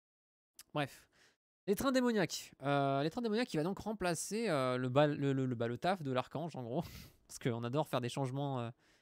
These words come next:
des changements de taf. Donc sa puissance, euh, au total est donc, euh, diminuée de dix. Euh, ses P V sont augmentés cependant,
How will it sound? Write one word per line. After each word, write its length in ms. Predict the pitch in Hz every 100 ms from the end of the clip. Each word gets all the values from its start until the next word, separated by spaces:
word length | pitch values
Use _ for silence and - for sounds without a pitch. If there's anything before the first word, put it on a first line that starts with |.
| _
des 60 | 127
changements 260 | 139 131 131
de 40 |
taf. 320 | 160 180 - _ _ _ - - - _ _ _ _ -
Donc 140 | 202
sa 100 | 226
puissance, 400 | 226 262 294 269 - _
euh, 380 | 160 156 151 147
au 160 | 170 185
total 200 | 208 220
est 120 | 175 175
donc, 220 | 180 165
euh, 120 | 139
diminuée 440 | 131 190 214 208
de 100 | 196
dix. 540 | 151 143 247 - - - -
Euh, 300 | 147 143 139
ses 140 | -
P 160 | 151 175
V 140 | 190
sont 140 | - -
augmentés 440 | 143 143 147 202
cependant, 600 | 208 156 139 139 165 196